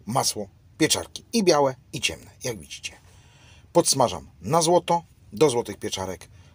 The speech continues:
Jeszcze boczniaka na moment, niech się to razem podgrzeje. I zrzucam to z powrotem do miski. Zupa zagotowana, ziemniaki gotowe.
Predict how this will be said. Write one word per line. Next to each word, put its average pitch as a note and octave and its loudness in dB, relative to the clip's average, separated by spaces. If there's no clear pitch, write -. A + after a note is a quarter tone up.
Jeszcze B2+ 2
boczniaka - -10
na F#3 2
moment, E3+ 2
niech A#2 -4
się C3 -2
to B2+ -4
razem C3+ -2
podgrzeje. D#3+ 2
I C#4+ 4
zrzucam E3+ 0
to C3 -4
z - -8
powrotem G#2+ -8
do F2 -12
miski. E2 -14
Zupa A2+ -6
zagotowana, F2+ -8
ziemniaki A2 -8
gotowe. A#2+ -2